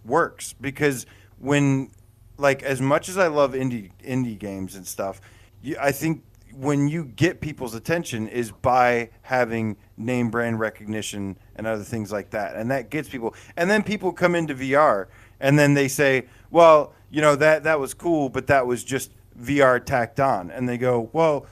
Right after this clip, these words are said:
look at this. This swordsman isn't a DualShock controller. I can actually use the moves, and I get to physically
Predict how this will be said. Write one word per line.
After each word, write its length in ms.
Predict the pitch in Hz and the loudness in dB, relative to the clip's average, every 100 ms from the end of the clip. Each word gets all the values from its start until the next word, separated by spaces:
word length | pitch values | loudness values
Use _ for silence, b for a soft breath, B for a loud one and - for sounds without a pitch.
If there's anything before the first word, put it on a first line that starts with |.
| b | b
look 220 | 156 190 | -4 -2
at 100 | 165 | -2
this. 240 | 208 170 - | 0 0 -2
This 180 | 165 175 | -6 -4
swordsman 600 | - 196 185 117 117 120 b b | -2 -2 -2 -4 -6 -8 b b
isn't 320 | 156 143 147 | -6 -4 -4
a 80 | 131 | -6
DualShock 600 | 120 151 160 - 143 131 - _ - | -4 -4 -4 -2 -2 -2 -6 _ -12
controller. 640 | 143 117 135 180 160 - B - | -8 -4 0 0 0 -4 B -4
I 100 | 139 | -4
can 140 | 160 | -2
actually 320 | 151 139 139 | -4 -4 -10
use 180 | 135 135 | -10 -10
the 80 | 123 | -6
moves, 420 | 131 170 147 131 | -4 -4 -6 -8
and 160 | 139 131 | -6 -2
I 120 | 139 | -2
get 240 | 139 147 | -2 -8
to 80 | 139 | -8
physically 680 | 117 165 151 139 135 127 | -8 -8 -6 -8 -6 -8